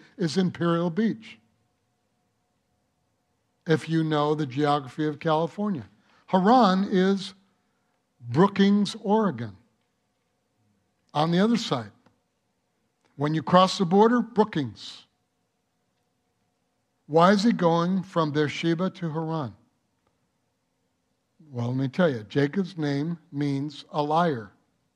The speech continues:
a deceiver, or a manipulator. The reason he did this trip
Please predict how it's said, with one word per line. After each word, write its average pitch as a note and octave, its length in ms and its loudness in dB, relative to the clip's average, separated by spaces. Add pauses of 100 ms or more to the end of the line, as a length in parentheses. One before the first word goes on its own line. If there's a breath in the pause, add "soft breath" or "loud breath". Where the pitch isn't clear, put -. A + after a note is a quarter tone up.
(840)
a D3 80 -2
deceiver, C#3+ 760 -2
or C#3+ 160 -4
a C#3 40 -2
manipulator. C#3+ 640 -4
The C3+ 120 -8
reason G#3 360 2
he G3+ 140 4
did F3 220 0
this E3 180 -6
trip F3 420 0